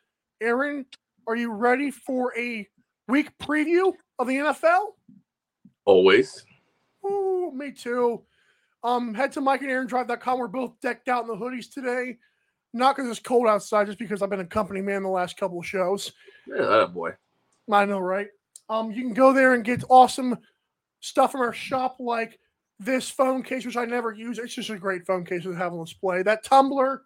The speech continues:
Speaker 2: Which I
Speaker 1: Mug.
Speaker 2: always use.
Speaker 1: Right. Aaron, do you have a, where's the black mug, man? I haven't seen that puppy in a while.
Speaker 2: You know, I, uh,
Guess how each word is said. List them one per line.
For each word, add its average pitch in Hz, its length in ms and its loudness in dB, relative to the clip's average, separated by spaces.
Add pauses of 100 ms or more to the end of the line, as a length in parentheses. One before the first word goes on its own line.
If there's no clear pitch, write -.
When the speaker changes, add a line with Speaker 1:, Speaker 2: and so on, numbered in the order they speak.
(540)
Speaker 2:
Which 214 160 0
I 254 120 10
Speaker 1:
Mug. - 100 10
Speaker 2:
always 185 260 6
use. 196 240 -4 (720)
Speaker 1:
Right. 175 320 -2 (480)
Aaron, 302 180 2
do 247 80 0
you 311 180 6
have 320 100 2
a, 196 40 -2 (400)
where's 277 280 0
the 359 80 2
black 220 400 2
mug, 175 280 -6
man? 180 140 -8
I - 20 -6
haven't 233 200 -10
seen 214 160 -8
that 185 140 -8 (120)
puppy 202 220 -2
in 180 40 -6
a 165 60 -6
while. 165 340 -6 (540)
Speaker 2:
You - 160 0
know, 269 280 6
I, 208 340 10
uh, 202 480 8